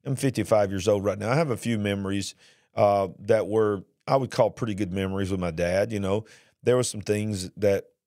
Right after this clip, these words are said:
I would, I would consider them to not be bad memories. But I'll be honest with you, most of the memories that I have, 'cause, you know, I was only lived with him up till I was ten years old, were pretty difficult.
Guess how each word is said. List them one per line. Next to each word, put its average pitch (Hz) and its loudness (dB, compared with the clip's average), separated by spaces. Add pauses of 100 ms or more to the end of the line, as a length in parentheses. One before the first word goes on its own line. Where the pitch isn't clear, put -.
I 101 2
would, 98 -4
I 110 4
would 113 -2
consider 107 -2
them 101 -2
to 110 0
not 101 -2
be 107 0
bad 92 -2
memories. 98 -10 (640)
But 139 6
I'll 175 4
be 160 4
honest 156 -2
with 123 0
you, 113 0
most 127 2
of 120 -6
the 113 0
memories 110 0
that 101 2
I 95 2
have, 101 0 (100)
'cause, 98 -6
you 110 -2
know, 104 0
I - 0
was 107 2
only 131 2
lived 127 2
with 110 0
him 98 -2
up 95 -4
till 110 0
I 101 2
was 95 -4
ten 117 -4
years 101 -2
old, 98 2 (760)
were 120 4 (480)
pretty 156 2
difficult. - -2